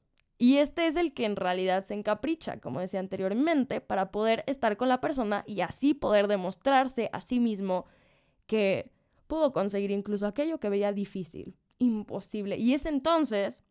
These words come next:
donde al conseguirlo, el ego deja de estar en peligro de ser lastimado.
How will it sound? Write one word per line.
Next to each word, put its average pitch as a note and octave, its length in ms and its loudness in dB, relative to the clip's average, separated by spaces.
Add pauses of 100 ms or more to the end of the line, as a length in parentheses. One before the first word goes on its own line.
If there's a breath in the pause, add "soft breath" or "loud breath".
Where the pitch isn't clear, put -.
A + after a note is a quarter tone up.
(680)
donde G3 320 -2
al F#3 220 -4
conseguirlo, A#3 760 0 (500 soft breath)
el F4+ 160 2
ego B3+ 240 6
deja G#3 240 2
de A3 80 2
estar G3 200 -4
en F#3+ 140 -2
peligro E3 360 -4
de C3+ 120 -4
ser B2 180 -8
lastimado. E4 800 -4